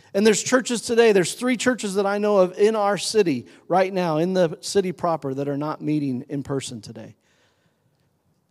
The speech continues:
So much more than any other time in our world right now, we should be realizing that the church is about you and me. It's about our neighbor.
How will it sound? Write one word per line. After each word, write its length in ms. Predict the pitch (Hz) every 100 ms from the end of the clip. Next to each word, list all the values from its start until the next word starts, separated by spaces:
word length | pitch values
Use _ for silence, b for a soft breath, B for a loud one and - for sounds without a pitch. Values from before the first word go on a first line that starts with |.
| _ _ _ _ _ -
So 340 | - 175 180 156
much 440 | 180 160 214 -
more 280 | 175 170 160
than 160 | 156 156
any 280 | 170 196 190
other 160 | 180
time 460 | 143 170 160 151 147
in 100 | 147
our 140 | 143
world 320 | 143 160 156
right 180 | 143 139
now, 240 | 139 131 127
we 220 | 131 175
should 260 | - 165
be 280 | 139 156 139 b b b b -
realizing 840 | 147 180 170 120 113 110 127 123
that 160 | 120
the 100 | 135
church 440 | 117 - 185 143 -
is 220 | 143 123
about 340 | 120 120 123
you 560 | 143 135 151 156 160 151 _ _ -
and 180 | 123 117
me. 300 | 110 98 _ _ _ _ _ _ _ _ _ _ _ _ _ -
It's 180 | 147 156
about 240 | 147 147
our 120 | 131
neighbor. 460 | 131 139 117 107